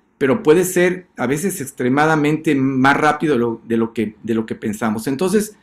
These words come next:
sí, sí creo que es importante establecer, si no es en el lugar donde ustedes trabajan, están trabajando, eh, uno mismo establecer sus propios mecanismos de, de diagnóstico. Es decir, hay que seguir pasos.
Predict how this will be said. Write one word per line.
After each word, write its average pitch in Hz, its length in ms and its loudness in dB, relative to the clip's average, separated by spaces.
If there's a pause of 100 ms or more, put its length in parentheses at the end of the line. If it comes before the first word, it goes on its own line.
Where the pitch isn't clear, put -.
(360)
sí, - 480 -2 (220)
sí - 260 -16
creo 233 240 2
que 208 80 4
es 196 140 0
importante 170 760 0
establecer, 156 800 2 (380)
si - 240 -4
no 185 200 4
es 233 160 2
en 190 100 0
el 151 100 2
lugar 160 260 0
donde 180 180 -2
ustedes 180 360 -2
trabajan, 143 500 -2
están 156 340 -6
trabajando, 143 580 -2 (460)
eh, - 220 -12 (280)
uno 196 280 6
mismo 180 240 0 (120)
establecer 139 440 -4
sus 156 200 -10
propios 160 400 -2
mecanismos 143 580 0
de, 131 260 0 (320)
de 131 160 0
diagnóstico. 139 760 2
Es 135 80 -2
decir, 143 280 -2 (640)
hay 170 160 0
que 214 100 2
seguir 170 360 -4
pasos. - 680 0